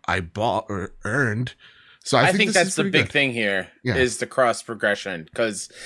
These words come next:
Speaker 2: if you were to only be playing against, like, P S four players if you're on P S four, and then when you upgrade, all that stuff you unlocked and all the cool things you did are
Speaker 1: Mm.
Speaker 2: gone and you have to start over,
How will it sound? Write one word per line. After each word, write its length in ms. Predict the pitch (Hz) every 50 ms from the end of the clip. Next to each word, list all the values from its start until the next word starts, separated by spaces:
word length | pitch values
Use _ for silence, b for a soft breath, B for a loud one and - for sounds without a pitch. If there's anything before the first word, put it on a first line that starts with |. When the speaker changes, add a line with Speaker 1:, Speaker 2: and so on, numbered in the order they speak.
| B B B
Speaker 2:
if 240 | B 135 139 - -
you 180 | 139 170 190 196
were 640 | 196 190 185 180 175 170 170 165 151 135 123 131 143 -
to 280 | - 156 139 135 135 117
only 320 | 156 151 147 143 143 139
be 300 | 127 117 - - 147 135
playing 340 | - - 139 131 131 127 123
against, 400 | 120 110 117 113 117 113 - -
like, 320 | 123 117 110 107 - - B B B B B B B _
P 160 | - 151 135 123
S 100 | 117 -
four 180 | - 123 117 107
players 420 | - 123 113 113 113 113 107 113
if 140 | 117 107 -
you're 80 | 113 107
on 100 | 107 104
P 140 | 110 113 107
S 160 | 101 95 -
four, 340 | - 110 107 104 104 104 101
and 200 | 90 107 110 110
then 280 | 107 104 104 104 101 B B B B B
when 160 | 123 135 139
you 140 | 135 131 131
upgrade, 460 | 127 - - 139 127 127 127 123 - -
all 360 | - 131 123 127 131 135 131
that 300 | 127 131 123 120 110 - _ _ _ _ _ _ - - -
stuff 420 | - - - - 180 180 - -
you 100 | 190 185
unlocked 480 | 175 170 175 175 170 175 180 175 - -
and 100 | 139 135
all 100 | 139 143
the 100 | 127 123
cool 260 | - - - 156 139 -
things 360 | - 151 160 160 156 143 -
you 80 | 156
did 460 | 147 147 151 151 151 151 147 143 131 -
are 140 | - 120 117
Speaker 1:
Mm. 180 | 104 95 90
Speaker 2:
gone 440 | 87 - 131 135 139 143 151 160 165
and 80 | 165 147
you 60 | 135
have 100 | 127 -
to 100 | - 127
start 240 | - 143 127 127 127
over, 320 | 135 139 139 151 147 -